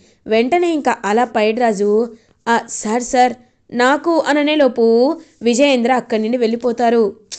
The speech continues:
"ఏంటి? ఇంత అవమానం జరిగింది? ఛ!" అని అక్కడి నుండి వెళ్ళిపోతాడు పైడిరాజు. ఇది ఇలా ఉండగా గంగ అలా ఇంక అటు ఇటు తిరుగుతుంటే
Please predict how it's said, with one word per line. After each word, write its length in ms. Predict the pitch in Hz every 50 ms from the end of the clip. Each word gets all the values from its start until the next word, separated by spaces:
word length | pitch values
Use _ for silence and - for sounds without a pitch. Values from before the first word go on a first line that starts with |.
| - _ _ _ -
"ఏంటి? 540 | - 196 202 190 185 190 190 208 247 330 453 - _ _ _ _ _ _ _ _ _ -
ఇంత 340 | 190 202 208 196 - - 285
అవమానం 460 | 247 226 220 214 226 226 226 226 226
జరిగింది? 600 | 214 220 208 214 202 214 214 226 294 392 403 - _ _ _ _ _ _ -
ఛ!" 160 | - 294 - - - _ _ _ _ -
అని 160 | 262 320 392 370
అక్కడి 300 | 277 - - - 262 277
నుండి 160 | 277 269 247
వెళ్ళిపోతాడు 640 | 214 196 202 220 220 226 208 196 - 180 185 277
పైడిరాజు. 840 | 349 - 381 349 330 294 277 277 269 269 220 254 240 214 190 - - _ _ _ _ _ _ _ _ _ _ _ _ _ _ -
ఇది 160 | 277 294 294
ఇలా 280 | 403 466 466 415 370 330
ఉండగా 680 | 302 285 262 254 247 233 220 220 220 214 220 226 247 262 254 _ _ _ _ - -
గంగ 320 | 208 247 262 302 359 359 320 269 247 240 240 247 - -
అలా 260 | 240 208 208 233 262
ఇంక 240 | 294 311 294 285 277
అటు 200 | 247 214 202 254
ఇటు 160 | 247 247 226
తిరుగుతుంటే 800 | 254 - 240 208 208 214 214 240 208 196 196 196 196 214 247 330